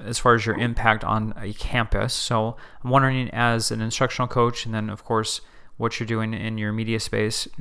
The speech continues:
do you have an impact on professional learning on your campus?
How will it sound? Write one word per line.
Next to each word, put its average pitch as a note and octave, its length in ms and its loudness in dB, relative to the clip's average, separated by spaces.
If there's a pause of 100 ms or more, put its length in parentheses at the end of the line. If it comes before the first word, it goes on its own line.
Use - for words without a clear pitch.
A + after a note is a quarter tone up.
do B2 100 -2
you C3+ 120 2
have D3+ 240 2
an B2+ 100 -2
impact C3 460 2
on A2 180 2
professional A#2+ 480 0
learning A2+ 360 2
on C#3+ 120 0
your C#3+ 80 -2
campus? E3 480 -2